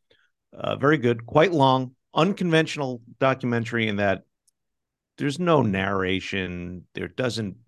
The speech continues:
exactly tell a story. It's sort of, um, to me, feels like Brett Morgen kind of picked up on a lot of what you see on, say, YouTube,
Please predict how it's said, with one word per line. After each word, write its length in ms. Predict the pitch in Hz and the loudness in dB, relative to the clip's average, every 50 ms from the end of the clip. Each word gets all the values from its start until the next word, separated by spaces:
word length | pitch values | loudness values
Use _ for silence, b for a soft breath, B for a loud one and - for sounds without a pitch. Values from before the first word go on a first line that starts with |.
| - - | -20 -20
exactly 540 | - 87 80 85 95 92 95 - 101 95 82 | -18 -12 -4 -2 0 0 0 -2 -6 -10 -8
tell 260 | - - 101 92 90 | -6 -6 -4 -4 -4
a 60 | 85 | -4
story. 520 | - - - 98 87 87 90 90 87 87 | -6 -6 -4 -4 -2 -2 -2 -2 -4 -4
It's 220 | - - 107 - - | -6 -8 -8 -8 -6
sort 360 | - - - 151 151 151 151 | -4 -2 2 2 4 4 4
of, 300 | 143 135 127 120 117 - _ _ _ _ _ _ _ _ _ _ _ _ _ - | 2 2 -2 -6 -12 -18 _ _ _ _ _ _ _ _ _ _ _ _ _ -10
um, 540 | - 107 104 98 92 92 95 95 - - _ _ _ _ _ - | -6 -6 -4 -4 -4 -6 -6 -8 -10 -14 _ _ _ _ _ -6
to 100 | - 117 | -2 0
me, 680 | 117 120 131 139 131 120 110 104 101 110 113 - - - _ | 2 2 4 4 4 2 2 0 -2 -4 -8 -10 -16 -20 _
feels 440 | _ - 127 117 113 107 - - - | _ -2 0 0 0 0 -2 -6 -4
like 300 | - 104 95 92 - _ | -2 0 0 0 -2 _
Brett 180 | - 104 101 - | -4 -4 -4 -4
Morgen 360 | 104 101 98 95 87 95 90 | -4 -6 -6 -6 -8 -10 -12
kind 240 | - - 98 101 98 | -10 -8 -6 -6 -6
of 140 | 92 80 - _ b b b b b b b b b b b b b - | -6 -8 -12 _ b b b b b b b b b b b b b 4
picked 240 | - 170 - - | 4 4 4 6
up 220 | 160 143 139 - - | 6 6 6 6 2
on 400 | - - 131 120 117 113 110 107 | -2 0 0 2 2 2 2 2
a 60 | 107 | 0
lot 240 | 107 117 117 123 127 | 2 2 2 4 2
of 80 | 113 | 0
what 260 | 104 107 107 110 107 113 - _ _ | 0 0 0 0 0 -2 -6 _ _
you 140 | - 120 110 | -6 -4 -4
see 340 | - - - 131 117 107 123 | -2 -2 0 0 2 2 2
on, 380 | 120 110 98 98 95 92 90 87 | 0 0 0 -2 -2 -4 -6 -6
say, 260 | - - - 101 95 | -4 -2 0 0 0
YouTube, 680 | 95 95 98 113 127 127 123 - 117 78 65 60 - | -2 0 2 2 2 2 2 0 -4 -4 -4 -6 -12